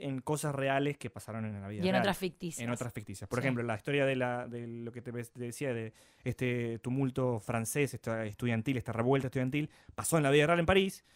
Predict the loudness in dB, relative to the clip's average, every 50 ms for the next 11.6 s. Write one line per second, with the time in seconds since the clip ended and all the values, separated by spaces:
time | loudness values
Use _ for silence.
0 | _ _ _ _ -10 -4 2 6 6 8 8 8 8 8 8 8 6 6 6 8
1 | 8 8 8 6 4 2 2 2 2 2 2 2 4 4 4 2 2 2 0 2
2 | 2 2 2 2 2 2 0 0 0 0 0 0 0 0 0 2 4 4 4 4
3 | 4 2 0 -2 -4 -4 -2 0 0 0 0 0 2 2 2 2 2 -2 -4 -4
4 | -4 -4 -4 -4 -4 -4 -4 -6 -6 _ _ _ _ _ _ _ _ _ _ _
5 | _ -2 0 4 6 8 8 8 8 6 6 6 6 6 6 4 2 0 0 -2
6 | -2 -4 -6 -4 -2 0 0 0 0 -2 -2 -2 -4 -4 -8 -10 -8 -6 -2 2
7 | 4 6 6 8 6 6 4 4 4 4 4 4 6 6 6 6 4 4 4 2
8 | 4 4 2 2 2 0 2 2 2 2 2 2 0 0 0 0 0 0 0 0
9 | 0 0 2 2 4 2 2 2 2 0 0 -2 -4 -4 -4 -2 0 2 2 2
10 | 0 -2 -4 -6 -6 -6 -6 -6 -6 -4 0 0 2 2 2 2 2 2 0 0
11 | 0 0 2 2 2 2 2 0 0 0 -2